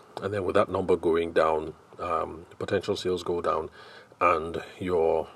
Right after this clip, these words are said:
uh, profits overall will decrease. So that's the math that a couple of people, um, are doing. They're thinking that if you put the price up on the website or whatever, people get scared away. People get scared away, you're not gonna have, um, a lot of, uh, money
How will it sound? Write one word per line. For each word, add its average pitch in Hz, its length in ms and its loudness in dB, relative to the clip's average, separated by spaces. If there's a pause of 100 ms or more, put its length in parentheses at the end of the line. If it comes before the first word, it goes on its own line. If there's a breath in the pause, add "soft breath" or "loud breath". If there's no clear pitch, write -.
(160)
uh, 85 180 0
profits 92 380 -4
overall 82 520 0
will 85 180 -4
decrease. 80 500 -8 (380 loud breath)
So - 140 -6
that's 98 260 2
the 85 300 -8 (100)
math 90 380 0
that 82 160 -4
a - 20 -6
couple 90 300 -6
of 80 120 -6
people, 82 440 -6 (180)
um, 80 380 -6
are 82 100 -4
doing. 80 340 -6 (480 loud breath)
They're 104 100 -2
thinking 127 360 0
that 104 160 2
if - 80 -2
you 101 60 -10
put 113 160 0
the 120 60 2
price 113 300 2
up 98 220 -4
on 85 80 -4
the 87 80 -4
website 120 480 2
or 90 140 0
whatever, 107 400 4
people 110 280 -6
get 104 200 0
scared 85 280 0
away. 104 440 0 (300)
People 104 180 -6
get 98 180 -2
scared 90 240 -2
away, 87 220 -4
you're 85 140 -2
not 87 100 -2
gonna 82 220 -4
have, 85 340 -2 (200)
um, 80 220 -4
a - 40 -4
lot 85 200 -4
of, 78 220 -4
uh, 80 220 -2 (920)
money 85 260 -2